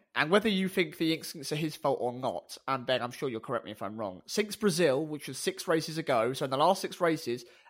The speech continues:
Albon has had contact four times. There have been four major incidents with Albon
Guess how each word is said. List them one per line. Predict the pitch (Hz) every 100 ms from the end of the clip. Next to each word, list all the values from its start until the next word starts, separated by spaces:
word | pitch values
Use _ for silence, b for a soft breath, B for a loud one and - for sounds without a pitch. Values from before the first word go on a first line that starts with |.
| -
Albon | 175 190 185
has | 175 151
had | 175 160
contact | - 185 165 107 104 - - _ _
four | - - 180 160
times. | 151 139 101 87 87 - - _ _ _ _ _ -
There | 156
have | 151
been | 156
four | - - 214 220 214 -
major | 165 180 233 233 226 220
incidents | 214 - 120 113
with | 113
Albon | 98 92 104 160